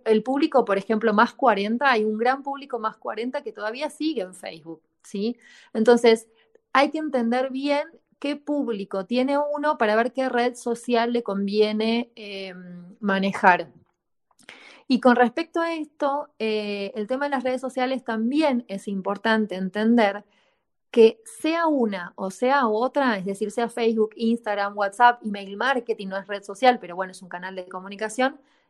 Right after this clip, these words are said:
lo más importante de todo, de la red que elijas es el contenido que generes, ¿sí? Eso me parece lo más fundamental para atrapar a tu seguidor, a tu usuario o a tu cliente potencial.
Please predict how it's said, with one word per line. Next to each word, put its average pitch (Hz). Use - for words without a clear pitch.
lo 247
más 302
importante 196
de 180
todo, 190
de 180
la 180
red 208
que 208
elijas 220
es 240
el 208
contenido 214
que 196
generes, 165
¿sí? 196
Eso 220
me 233
parece 208
lo 196
más 214
fundamental 202
para 233
atrapar 196
a 190
tu 180
seguidor, 233
a 185
tu 175
usuario 294
o 202
a 220
tu 233
cliente 190
potencial. 175